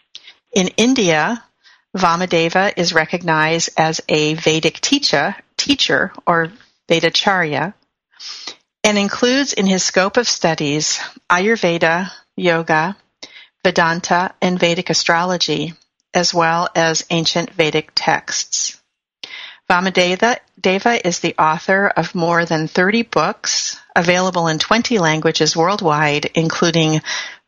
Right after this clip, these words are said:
uh, Vedic Yoga, The Path of the Rishi, which we will draw f-, up, draw from for our conversation today.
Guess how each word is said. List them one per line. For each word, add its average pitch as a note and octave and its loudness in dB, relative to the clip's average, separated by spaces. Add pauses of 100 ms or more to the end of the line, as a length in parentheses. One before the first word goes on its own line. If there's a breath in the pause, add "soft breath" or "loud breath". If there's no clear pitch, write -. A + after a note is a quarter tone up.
(120)
uh, D#3+ 2
Vedic F3 2
Yoga, F#3+ 2 (120)
The F3 0
Path E3+ 0
of E3 -2
the D#3+ 0
Rishi, D#3+ 0 (240)
which F3+ 0
we F3+ 2
will E3 2
draw E3 0
f-, - -8 (100)
up, F3+ 0 (180)
draw F3 2
from D#3 -2 (1000 loud breath)
for F3+ 0
our D#3+ 0
conversation E3 0
today. D#3 -2